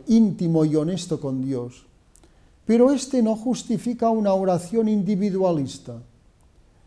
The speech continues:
De hecho, la oración que Jesús nos enseña se dirige al Padre de todos, explicitando que somos hermanos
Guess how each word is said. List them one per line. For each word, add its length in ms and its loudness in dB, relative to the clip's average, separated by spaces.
De 220 8
hecho, 300 0
la 140 4
oración 560 0
que 160 -2
Jesús 480 -4
nos 200 -2
enseña 680 -6
se 240 4
dirige 480 2
al 240 2
Padre 440 2
de 180 0
todos, 640 -8
explicitando 1000 0
que 140 0
somos 440 -2
hermanos 800 -2